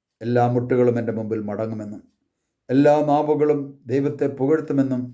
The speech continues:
അരുളി ചെയ്ത കർത്താവേ, ഞങ്ങൾ ഓരോരുത്തരും ദൈവത്തിൻ്റെ മുമ്പിൽ കണക്ക് ബോധിപ്പിക്കുന്ന ഒരു സമയം വരുമെന്ന് അരുളി ചെയ്ത കർത്താവേ, ഞങ്ങൾ കണക്ക് ബോധിപ്പിക്കേണ്ടവരാണെന്നുള്ള ബോധ്യത്തോടുകൂടെ ജീവിക്കുവാൻ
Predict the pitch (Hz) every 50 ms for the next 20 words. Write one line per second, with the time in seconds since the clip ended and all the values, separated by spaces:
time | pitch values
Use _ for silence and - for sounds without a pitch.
0 | - _ - 110 117 120 123 127 123 - 120 113 110 107 107 95 - 113 104 101
1 | 98 98 - - - _ _ _ _ _ _ _ _ _ _ _ _ _ _ _
2 | _ _ _ _ _ _ _ _ _ _ _ _ _ _ _ _ _ _ _ 113
3 | 117 127 135 135 139 151 151 151 156 156 156 151 143 - 147 147 143 139 127 -
4 | - _ _ _ 110 117 123 135 135 139 135 - 143 131 139 131 131 127 123 123
5 | 123 123 - 139 120 127 127 123 - 131 123 123 123 123 135 123 - 131 123 123
6 | 123 117 117 117 113 110 107 - - 110 104 110 120 123 120 113 110 107 113 110
7 | 110 107 104 104 98 92 - _ _ _ _ _ _ _ - 110 117 120 123 123
8 | 123 117 110 104 104 98 95 - 101 101 98 92 90 - - _ _ _ _ _
9 | _ _ _ _ _ _ _ _ _ - 107 107 110 107 - - 120 120 123 123
10 | - 123 123 123 123 131 139 135 - 135 127 - 131 120 117 120 117 117 113 113
11 | 110 107 110 107 113 110 113 117 120 123 131 127 117 123 113 110 110 107 104 104
12 | 98 104 107 101 107 104 104 110 104 98 98